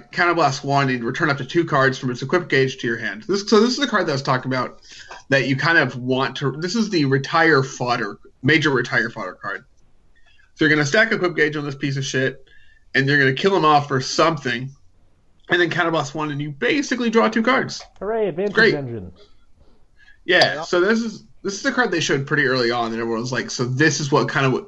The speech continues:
Speaker 1: you know, the secondary nature of the equip gauge is getting power for cards in the equip gauge, and then that paying off the equip gauge into actual cards."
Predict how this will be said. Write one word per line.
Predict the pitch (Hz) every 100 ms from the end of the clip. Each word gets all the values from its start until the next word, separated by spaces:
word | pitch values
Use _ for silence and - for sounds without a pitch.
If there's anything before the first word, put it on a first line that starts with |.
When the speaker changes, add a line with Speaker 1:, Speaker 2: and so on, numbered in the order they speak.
| -
Speaker 1:
you | 127
know, | 117
the | 113 - _ - -
secondary | 135 - 180 175 151 131
nature | 120 120 131 131
of |
the | 104
equip | 110 139 135
gauge | 123 110 113
is | 110 110 - - - - -
getting | 143 127 123
power | 165 156 147 135 135
for | 131 143 135 120 110
cards | - 127 120
in | 131
the | 160
equip | 139 143 127
gauge, | 127 123 123
and | 117
then | 107 113 - _ - -
that | 139 139
paying | - 156 135 123 117
off | 131 127 127
the | 120
equip | 117 117 -
gauge | 113 117
into | - 110 101
actual | - 113 - 113
cards." | 117 104 - -